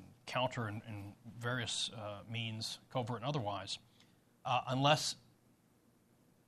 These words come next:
solid missile facilities spontaneously combust, unless scientists go missing, uh, on, entirely on their own. Uh, that's something they're gonna have to keep doing.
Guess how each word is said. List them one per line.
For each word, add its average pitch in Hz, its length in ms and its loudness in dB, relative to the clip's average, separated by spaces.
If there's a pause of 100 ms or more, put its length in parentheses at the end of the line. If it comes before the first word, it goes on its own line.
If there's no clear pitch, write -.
(200)
solid 139 480 6
missile 131 240 0
facilities 127 500 0
spontaneously 135 800 0
combust, 117 640 -2 (420)
unless 117 260 0
scientists 117 500 -2
go 117 120 -6
missing, 113 460 -4 (300)
uh, 101 40 -6 (280)
on, 110 380 -10 (120)
entirely 151 400 2
on 123 120 2
their 113 160 -2
own. 117 260 -2 (460)
Uh, 123 180 0
that's 175 180 2
something 226 220 2
they're 180 100 0
gonna 165 140 0
have 170 160 2
to - 60 -10
keep 139 140 -4
doing. 170 180 -6